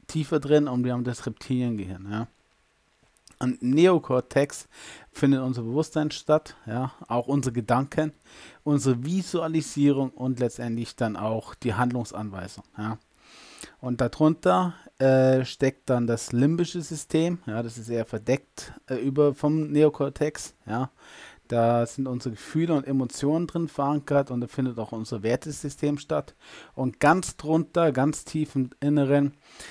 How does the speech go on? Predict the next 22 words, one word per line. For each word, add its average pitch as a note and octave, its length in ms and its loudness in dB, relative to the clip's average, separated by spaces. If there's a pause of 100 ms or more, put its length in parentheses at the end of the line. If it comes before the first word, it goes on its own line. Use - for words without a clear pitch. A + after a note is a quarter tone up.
(140)
haben B2+ 320 6
wir B2+ 120 0
unsere A#2 300 -4
Triebe C3+ 320 -2
und A#2 140 -6
Instinkte, A2 560 -6
ja. G#2 260 -6 (160)
Also A2+ 320 -6
wie A#2+ 120 -6
zum A#2 180 -8
Beispiel A2+ 680 -2 (200)
Angst C3+ 420 0
empfinden B2 720 -2
oder A#2+ 600 0 (480)
das, A#2 540 -2
ähm, A2+ 720 -2 (340)
Sexualtrieb, B2+ 1000 0
Essen, A#2+ 720 -2
Schlafen A2 500 -4
und F#2+ 100 -12
so A2 100 -12
weiter. F2+ 340 -10